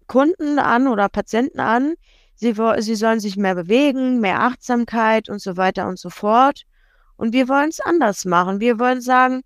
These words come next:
ja, hier ist das Angebot und hier kannst du auch weitermachen. Wir möchten denen einen Raum geben, dass sie halt nicht hilflos alleine irgendwas weitermachen müssen, sondern auch quasi den Weg darüber hinaus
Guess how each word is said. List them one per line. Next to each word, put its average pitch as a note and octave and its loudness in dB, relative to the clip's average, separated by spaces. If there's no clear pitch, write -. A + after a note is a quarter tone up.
ja, C4+ 2
hier C#4 2
ist B3 -4
das A#3 -6
Angebot B3+ 0
und B3+ -6
hier C4 0
kannst C4 -6
du C4 -2
auch B3+ -2
weitermachen. G3+ 0
Wir A3 0
möchten A#3+ -6
denen G#3+ 0
einen G3 -2
Raum G3 2
geben, C4 0
dass A#3 -4
sie A#3+ 0
halt A#3 2
nicht C#4+ -4
hilflos A#3 0
alleine G3 0
irgendwas G3+ -4
weitermachen A#3+ 0
müssen, - -6
sondern A3 0
auch G#3+ 0
quasi A3 2
den G#3+ 0
Weg A3+ 2
darüber A3 0
hinaus A3+ 0